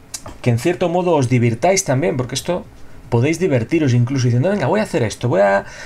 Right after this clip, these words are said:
voy a buscar estas cartas, estas posiciones". ¿Por qué no? Yo me utilizo, utilizo mucho, aparte de los conceptuales, utilizo mucho Footbin.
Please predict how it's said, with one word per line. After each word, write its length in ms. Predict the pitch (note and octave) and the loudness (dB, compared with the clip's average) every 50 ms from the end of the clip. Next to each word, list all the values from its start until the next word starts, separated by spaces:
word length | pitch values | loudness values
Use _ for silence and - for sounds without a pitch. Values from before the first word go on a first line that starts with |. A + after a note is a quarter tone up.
| - - - | -16 -10 -4
voy 160 | B2+ C3 F#3+ | -2 0 2
a 40 | G#3 | 2
buscar 300 | G3 F#3 - - - F3+ | 2 2 0 0 0 0
estas 260 | F3 - - D#3 B2+ | 0 0 -2 -4 -2
cartas, 340 | - - D#3 D3+ - - B2+ | 0 0 0 0 0 -2 -2
estas 220 | D#3+ - - F3+ - | -2 -2 -4 -4 -2
posiciones". 520 | - E3 D3+ D3 C3 C3 B2 G#2+ G2+ G2 | -2 -2 -2 -2 0 0 0 -2 -2 -4
¿Por 180 | - C3 B2 A#2+ | -2 -2 -2 0
qué 120 | C#3+ D3 | 0 0
no? 100 | C#3+ C#3 | 2 2
Yo 140 | B2+ C#3+ D#3+ | 2 2 2
me 80 | F3+ | 0
utilizo, 420 | F#3 F#3+ F3+ E3+ E3+ E3+ E3+ E3 - | 0 0 0 0 0 0 -2 -4 -2
utilizo 380 | - D3 C3+ D3 E3 F3 F#3+ F#3 | -2 -2 0 0 2 2 2 0
mucho, 240 | F3+ F#3+ F#3 F#3+ E3 | 0 0 0 0 2
aparte 220 | D3+ D3 C#3+ D3+ | 2 2 2 2
de 80 | D#3 D3 | 0 0
los 80 | C#3 | 0
conceptuales, 500 | - D#3 C#3 C3+ C#3 - - D#3 D#3 - | 0 -2 -2 -2 -2 -2 0 0 0 0
utilizo 320 | D3+ C3+ C#3 C#3+ D3 D3+ D3+ | 0 0 0 0 0 0 -2
mucho 240 | D3+ D#3+ - D3 | -2 -2 -2 -2
Footbin. 500 | B2+ - D#3+ D#3 B2 A2+ G#2 G2 F#2+ F#2 | 0 2 0 2 2 0 0 -2 -2 -4